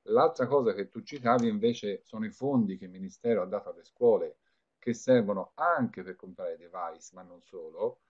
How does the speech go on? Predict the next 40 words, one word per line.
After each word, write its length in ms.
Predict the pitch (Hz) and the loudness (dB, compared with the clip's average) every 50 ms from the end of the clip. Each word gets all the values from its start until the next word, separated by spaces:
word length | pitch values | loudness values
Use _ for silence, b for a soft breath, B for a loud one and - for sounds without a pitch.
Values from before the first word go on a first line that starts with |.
| _ _ _ _ _ | _ _ _ _ _
e 140 | - 170 196 | 4 4 4
lì 420 | 185 135 127 139 151 147 - _ _ | 6 6 6 6 4 2 -2 _ _
c'è 280 | - - 143 147 151 | -6 0 2 4 4
una 220 | 143 131 123 113 104 | 6 4 4 2 2
possibilità, 1000 | - 113 107 - - 120 113 113 123 143 147 131 - 117 113 120 120 123 123 - - | 2 -2 -2 -2 -4 -6 -2 0 0 -2 -2 -4 2 4 6 6 6 6 2 -2 -6
ma 200 | 101 107 107 104 | -2 0 0 0
va 160 | 95 95 110 | 2 2 0
un 120 | 113 110 101 | 0 0 0
po' 100 | 110 101 | -4 -6
scandagliata 560 | - - 113 113 107 110 113 117 113 - 104 | -6 -6 -6 -4 -2 -2 -2 -2 -2 -2 -4
a 40 | 95 | -8
livello 380 | 98 101 113 117 113 104 101 | -6 -2 0 0 0 0 -2
amministrativo 720 | 98 98 101 101 104 92 - - - 104 - 123 120 104 95 | -4 -6 -6 -6 -6 -8 -10 -12 -14 -14 -4 -4 -2 -2 -2
e 40 | |
burocratico, 1040 | 87 90 104 113 123 120 107 101 95 92 87 - 98 92 - 110 110 113 117 b b b b b _ - | -4 -4 -2 -2 -2 0 0 -2 0 0 -2 -4 -10 -14 -2 2 4 4 4 b b b b b _ -4
non 260 | 117 143 165 165 139 | -2 -2 -2 -2 -2
di 120 | 127 110 | -2 -2
prendere 480 | - 110 110 113 117 113 104 107 101 98 | -2 -4 -4 0 0 2 2 0 -2 -2
da 120 | 95 95 - | -6 -8 -8
parte 320 | - 110 107 - _ 95 | -8 -8 -8 -8 _ -18
della 160 | 92 92 87 | -18 -16 -18
scuola 380 | - _ - 113 110 107 98 90 | -18 _ -2 2 2 2 2 0
la 80 | 78 | -6
connettività, 840 | - - 95 92 - _ - 113 131 131 127 120 98 101 107 110 b b b b b b b b _ | -6 -12 -16 -16 -18 _ -10 -8 -6 -6 -6 -2 0 2 2 0 b b b b b b b b _
ma 180 | - 110 117 | -2 0 0
di 120 | 120 110 104 | 2 2 0
effettuare 540 | 104 - 110 110 - _ 127 120 110 110 117 | -2 -4 -8 -10 -8 _ 2 2 4 4 4
una 140 | 120 120 | 2 0
forma 320 | - - 101 107 107 101 98 | -2 -2 -2 -2 -2 -2 -4
di 120 | 90 92 | -6 -8
rimborso 920 | 92 110 117 113 101 95 95 92 92 - _ _ - 107 107 107 113 - - | -6 -2 -2 -2 -2 -2 -6 -8 -8 -12 _ _ -4 0 2 2 0 0 -4
alla 240 | - 95 98 101 | -10 -8 -8 -8
famiglia 340 | - 101 104 101 101 104 107 | -10 -10 -12 -12 -10 -12 -12
che 100 | 95 95 | -14 -16
la 120 | 85 85 - | -20 -20 -18
prende, 300 | 98 101 101 104 107 98 | -14 -10 -6 -6 -6 -6
che 80 | - | -8
non 200 | 92 87 87 - | -12 -18 -18 -20
ce 140 | _ - 90 | _ -20 -8
l'ha. 240 | 95 101 98 87 | -4 -2 -2 -4